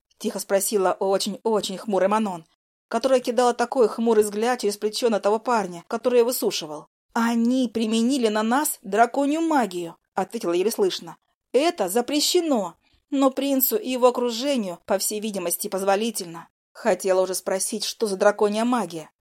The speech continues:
но вовремя прикусила язык. Ну, во-первых, Леона уж точно должна это знать,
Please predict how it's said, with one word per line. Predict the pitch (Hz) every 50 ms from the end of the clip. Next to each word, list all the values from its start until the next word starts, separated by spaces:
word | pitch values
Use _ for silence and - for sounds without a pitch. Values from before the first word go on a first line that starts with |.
| _ _ -
но | 226 226 247 269 262
вовремя | 262 302 302 294 294 294
прикусила | - 302 - 320 302 - 247 240
язык. | 254 285 285 247 190 165 - - - _ _ _ -
Ну, | 233 262 294
во-первых, | 277 254 240 - 254 269 254 247 240 -
Леона | 208 202 202 208 247 254 226 208 185 - -
уж | 220 - -
точно | - - - 302 294 - - 190
должна | 185 190 185 220 196 202 190
это | 190 - 226
знать, | 233 233 220 196 160 - -